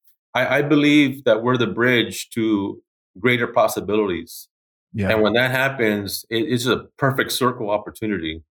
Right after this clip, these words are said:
Speaker 2: Yeah.
Speaker 1: And I tell folks, our job is to create this beautiful circle, bring kids into the school who have talent, who have desire, have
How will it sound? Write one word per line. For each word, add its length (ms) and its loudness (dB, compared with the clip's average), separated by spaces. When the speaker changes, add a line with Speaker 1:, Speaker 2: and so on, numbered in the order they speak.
Speaker 2:
Yeah. 260 0
Speaker 1:
And 80 4
I 100 2
tell 240 2
folks, 460 0
our 340 2
job 580 2
is 200 -4
to 80 -4
create 520 -2
this 200 -6
beautiful 380 2
circle, 480 -2
bring 360 2
kids 280 2
into 240 -2
the 140 -2
school 560 -4
who 100 4
have 240 -2
talent, 600 -2
who 80 2
have 180 0
desire, 680 0
have 260 -4